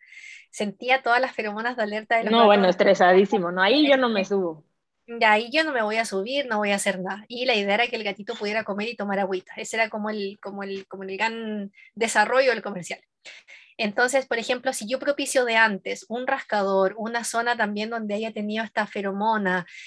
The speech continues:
Speaker 1: eh, una piecita pequeña, voy a hacer que el gato se sienta más cómodo, porque feromonalmente ya, ya, ya, ya se comunicó, es como su perfume, es como su identidad. Entonces, si además hay un rascador en altura, si además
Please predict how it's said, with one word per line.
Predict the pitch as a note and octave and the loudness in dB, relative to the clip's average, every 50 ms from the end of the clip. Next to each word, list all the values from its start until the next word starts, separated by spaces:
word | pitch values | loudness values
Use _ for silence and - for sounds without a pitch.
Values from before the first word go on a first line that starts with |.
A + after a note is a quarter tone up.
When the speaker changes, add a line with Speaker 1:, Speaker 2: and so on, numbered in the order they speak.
| - _ | -16 _
Speaker 1:
eh, | - G#3 F#3+ F#3+ F#3+ | -4 -2 -2 -2 -2
una | A3+ G#3+ B3 B3+ B3+ B3+ | -4 -4 -4 -4 -4 -4
piecita | - A3 G3+ - - A3 - G#3 G#3 | -6 -8 -8 -8 -8 -6 -8 -8 -6
pequeña, | - G#3+ G#3+ - C4 C4 C4+ B3+ A3 A3 B3+ D4 D#4+ C4+ A3 | -6 -8 -4 0 0 0 0 0 0 2 2 2 2 0 -4
voy | A#3+ A#3 | -4 -4
a | A#3 | -4
hacer | A3 - A#3 A#3+ | -4 -6 -6 -4
que | - | -4
el | B3 B3 | -4 -2
gato | A#3 A3 A3 B3 B3 | -4 -6 -6 -8 -10
se | - G#3 | -10 -8
sienta | - A3+ A3+ A3 - A3 | -8 -8 -6 -6 -6 -6
más | G#3+ F#3+ - - | -6 -8 -10 -10
cómodo, | - - C4 A#3+ G3+ F#3+ G3 F#3+ G3 - _ _ _ - - - _ _ | -4 -2 -2 -2 -2 -4 -6 -6 -10 -16 _ _ _ -20 -20 -20 _ _
porque | _ G#3 G3+ G3 - A3 G#3 G#3 G3+ G3+ G3 G3+ G#3 G#3 - - | _ -12 -12 -8 -4 -2 -2 0 0 0 0 -2 -4 -8 -8 -8
feromonalmente | A3 G#3+ G#3 G#3 G3+ G#3 G#3+ A3+ A#3+ B3 B3+ B3+ C4+ B3+ | -6 -6 -4 -4 -4 -2 -2 -2 -2 -4 -4 -6 -4 0
ya, | B3 A#3+ A#3+ - | 0 0 0 0
ya, | A3 G3+ A#3+ A3 - | -2 -4 -4 -4 -4
ya, | A3 B3 A#3+ - - _ | -6 -6 -6 -6 -10 _
ya | - G#3+ A#3+ | -8 -6 -2
se | - C#4 B3+ | 0 -2 -2
comunicó, | - B3 G#3+ G#3+ F#3+ F#3+ F#3 - B3+ | -2 -4 -4 -2 -2 -2 0 0 0
es | C4 - | 0 0
como | - A3 G#3+ G#3 | -4 -8 -8 -8
su | - G3+ | -8 -6
perfume, | G3 F3+ - - - D4 C#4 A3 G3 | -6 -8 -8 -4 -2 0 0 0 -2
es | F#3 - | -6 -8
como | - - A3 A3+ G#3+ | -10 -8 -8 -8 -8
su | - A3 | -6 -4
identidad. | G#3+ G3 F#3 F3+ F3+ - G3 F3+ F#3+ G#3+ G3 E3+ - - - - - - - - _ _ _ _ _ _ _ | -4 -2 -2 -4 -4 -8 -6 0 2 2 2 0 -2 -8 -20 -20 -20 -20 -20 -20 _ _ _ _ _ _ _
Entonces, | A#3+ A3 G3+ G3 - A3 G#3+ A3 A3 A3 - A#3+ A3+ A3+ A3+ A3+ A3+ A3+ A3+ A#3 - | -8 -6 -6 -4 -2 0 0 0 -2 -2 0 2 4 4 6 6 4 4 2 0 -2
si | - - - A3 | -4 -6 -2 0
además | G3+ G3 F#3+ F#3+ G3 A3+ C4 C4 | 0 2 2 2 2 0 2 2
hay | C#4+ C#4 C4 C4 | 0 -2 -2 -6
un | B3+ A#3 | -6 -6
rascador | B3 B3 - - - B3+ A#3+ A#3+ A#3+ A#3+ A3+ G#3 G3 F#3+ F#3+ - | -8 -8 -8 -2 2 2 4 4 4 4 4 2 2 0 -4 -8
en | - G#3 G3+ G#3 | -8 -6 -4 -4
altura, | G3 G3+ G3 - - A#3+ A#3 A3 G3+ F#3 F3+ | -4 -4 -6 -8 -6 -4 -2 -2 0 -2 -2
si | F3 - G3 | -4 -4 -2
además | F#3 F#3 F#3+ G3+ A#3 B3+ | -2 -2 -2 -4 -4 -6